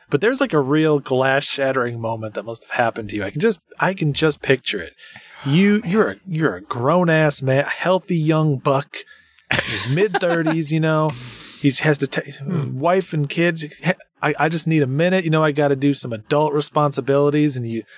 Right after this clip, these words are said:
Speaker 1: slink down to the basement there and you say, "Oh, all right."
Speaker 2: On Easter Sunday of all days.
Speaker 1: Oh, yeah, on
Speaker 2: Family.
Speaker 1: Easter, yeah.
Speaker 2: I'll be back up in a minute. I gotta go downstairs and take
Speaker 1: Jesus
Speaker 2: care of
Speaker 1: should
Speaker 2: some
Speaker 1: be
Speaker 2: business.
Speaker 1: playing Heathcliff, not you.
Speaker 2: Right? Exactly.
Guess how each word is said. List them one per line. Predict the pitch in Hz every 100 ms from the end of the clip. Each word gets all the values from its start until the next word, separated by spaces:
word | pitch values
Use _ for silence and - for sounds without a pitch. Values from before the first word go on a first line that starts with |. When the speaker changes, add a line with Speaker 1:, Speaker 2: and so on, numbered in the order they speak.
| - -
Speaker 1:
slink | - - 127 151 156
down | 147 143 143
to | 143
the |
basement | 135 143 143 156 143
there | 143
and | 135
you |
say, | 123 123 104
"Oh, | 98 - - -
all | 120
right." | 95 87 -
Speaker 2:
On | 156
Easter | 180 196 180 147
Sunday | 147 139 120 107
of | 101
all | 110
days. | 101 104 90 90
Speaker 1:
Oh, | 165
yeah, | 147
on | 139 202
Speaker 2:
Family. | 233 247
Speaker 1:
Easter, | 107 226 - -
yeah. | 160 113 -
Speaker 2:
I'll | 127
be | 135 131
back | 127 117
up | 113
in | 107
a |
minute. | 98 90 87
I | 202
gotta | 151 202
go | 202
downstairs | 147 131 262
and | 269
take |
Speaker 1:
Jesus | 151
Speaker 2:
care | 127
of | 185
Speaker 1:
should |
Speaker 2:
some | 131
Speaker 1:
be | 131
Speaker 2:
business. | -
Speaker 1:
playing | 135 117
Heathcliff, | 127 120 - 107 101
not | 156 170 147
you. | 113 -
Speaker 2:
Right? | - 120 151 156 - - -
Exactly. | 120 131 107 - -